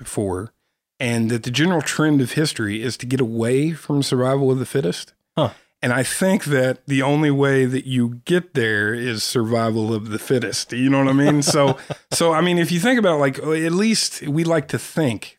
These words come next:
Speaker 1: that we're trying to get away from survival of the fittest. You know
Speaker 2: Sure,
Speaker 1: what I
Speaker 2: I
Speaker 1: mean?
Speaker 2: think there's a big, there's a big push for that, um, in general. And, and in order to preserve the human population at this time,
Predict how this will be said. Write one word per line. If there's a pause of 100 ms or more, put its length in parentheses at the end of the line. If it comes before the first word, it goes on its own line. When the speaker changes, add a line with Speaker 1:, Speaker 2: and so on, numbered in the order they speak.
Speaker 1:
that
we're
trying
to
get
away
from
survival
of
the
fittest. (540)
You
know
Speaker 2:
Sure,
Speaker 1:
what
I
Speaker 2:
I
Speaker 1:
mean?
Speaker 2:
think
there's
a
big, (140)
there's
a
big
push
for
that,
um, (680)
in
general.
And, (300)
and
in
order
to
preserve
the
human
population
at
this
time,